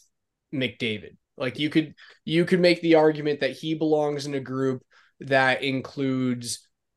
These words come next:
Pastrnak, Matthews, Draisaitl, maybe Hughes this year.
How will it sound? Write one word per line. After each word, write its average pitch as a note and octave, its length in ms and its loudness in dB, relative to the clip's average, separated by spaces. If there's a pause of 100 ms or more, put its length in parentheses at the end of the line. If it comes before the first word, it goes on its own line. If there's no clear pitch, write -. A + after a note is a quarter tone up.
(120)
Pastrnak, B2 840 0 (340)
Matthews, C3 1080 -2 (160)
Draisaitl, A#2+ 1080 -2
maybe C#3+ 880 -4
Hughes D3 640 -2
this A#2+ 320 -6
year. G#2+ 300 -12